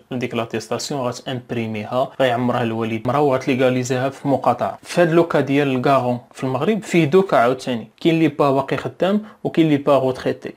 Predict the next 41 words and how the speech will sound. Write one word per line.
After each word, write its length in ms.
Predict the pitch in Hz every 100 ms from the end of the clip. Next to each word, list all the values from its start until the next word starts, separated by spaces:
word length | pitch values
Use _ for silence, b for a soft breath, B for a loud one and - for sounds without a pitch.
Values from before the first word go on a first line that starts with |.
| -
الا 120 | 143
كان 200 | 156 151
باك 260 | 131 143 131
روتريتي 520 | 127 - 156 - 175
غادي 200 | 139 139
يتهنى 320 | 139 131 131
من 100 | 131
شحال 260 | 123 147 139
من 140 | 127
ورقه، 460 | 117 117 - 170 170 - - 127
باك 140 | 160 -
اللي 100 | 123
غيتهنى 360 | 120 123 123 -
بشحال 220 | - 127
من 80 | 123
ورقه، 300 | 120 117 151
روتريتي 380 | - 151 147 175
كتكون 300 | 151 - 143
عنده 200 | 139 139
غير 160 | 175
واحد 160 | 175 165
الورقه 340 | 120 120 - -
هي 140 | 127
اللي 120 | 143
كيجيب 380 | 139 131 127 151 -
ديال 240 | 135 131
لا 60 | 127
بونسيون 500 | - 95 92 117 104 _
هاز. 420 | 127 135 120 - _ -
الا 140 | 185
كان 200 | 202 185
باك 240 | - 170
باقي 280 | 143 135 135
خدام 520 | - 120 - 175 214 214
عاوتاني 360 | 135 135 151 170
فيها 280 | - 165 151
جوج 140 | 117 - - -
كوميرسون 460 | 151 151 - 151 180 143
ولا 180 | 147
كيكون 320 | 156 147 175 160
خدام، 420 | 127 - 113